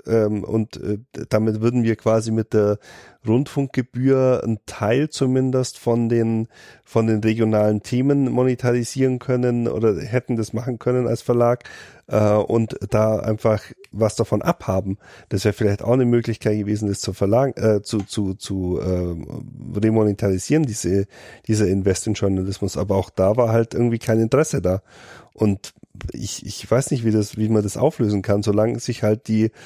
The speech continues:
Verlage nicht bewegen und solange sich irgendwie, ähm, jeder meint, er muss sein, sein Abo machen und keiner sich irgendwie mal Gedanken macht, wie man sowas, äh,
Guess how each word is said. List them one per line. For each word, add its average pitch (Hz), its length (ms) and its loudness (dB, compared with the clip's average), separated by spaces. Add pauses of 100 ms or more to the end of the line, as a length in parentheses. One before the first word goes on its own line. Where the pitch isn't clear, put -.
(220)
Verlage 110 520 2
nicht 131 200 0
bewegen 131 420 0
und 123 120 -2
solange 110 360 2
sich - 220 -6
irgendwie, 107 580 0 (540)
ähm, 98 800 0 (140)
jeder 113 340 2
meint, 107 440 2
er 107 100 0
muss 107 320 0
sein, 104 400 0
sein 104 220 -2
Abo 113 240 0
machen 117 400 -2
und 107 200 -2
keiner 110 300 2
sich - 220 -6
irgendwie 107 340 -2
mal 107 180 2
Gedanken 101 480 -2
macht, 104 240 0
wie 110 80 2
man 104 120 2
sowas, 104 420 0 (480)
äh, 98 380 2